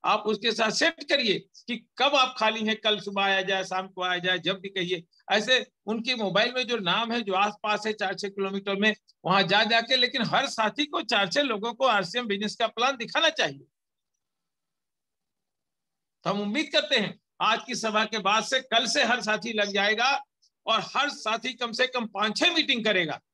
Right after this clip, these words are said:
और हर मीटिंग को मैं बार बार कह रहा हूं, हर मीटिंग को आप हंड्रेड परसेंट में डालिए, आज क्या किया में डालिए।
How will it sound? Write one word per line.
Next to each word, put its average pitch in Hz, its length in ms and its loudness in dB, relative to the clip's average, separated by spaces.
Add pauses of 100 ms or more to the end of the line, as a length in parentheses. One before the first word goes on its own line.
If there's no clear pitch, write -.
(180)
और 220 120 2
हर 320 340 2
मीटिंग 302 340 0
को 285 100 -2
मैं 277 180 2
बार 220 220 4
बार 294 140 2
कह 240 180 -2
रहा 220 120 2
हूं, 208 260 -2
हर 277 100 0
मीटिंग 285 360 -6
को 269 80 0
आप 233 220 2
हंड्रेड 240 260 -2
परसेंट 214 280 -4
में 214 100 -2
डालिए, 185 280 2
आज 240 240 2
क्या 240 160 -2
किया 220 220 -4
में 208 140 -4
डालिए। 160 340 -2